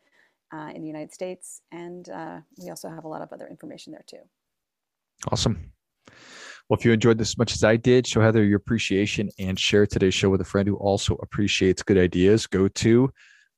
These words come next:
Speaker 2: moday center dot com, M O D A Y center dot com.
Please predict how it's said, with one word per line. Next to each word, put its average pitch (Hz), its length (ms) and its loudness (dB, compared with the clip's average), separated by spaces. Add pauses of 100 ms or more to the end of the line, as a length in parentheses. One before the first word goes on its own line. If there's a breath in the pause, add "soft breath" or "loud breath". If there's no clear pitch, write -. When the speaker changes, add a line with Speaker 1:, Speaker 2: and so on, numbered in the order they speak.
Speaker 2:
moday 113 800 2 (100)
center 113 520 0
dot 92 260 2
com, 110 340 0
M 101 160 -2
O 95 100 2
D 98 320 -2
A 95 160 2
Y 98 640 0
center 107 600 -2
dot 87 240 -2
com. 113 460 4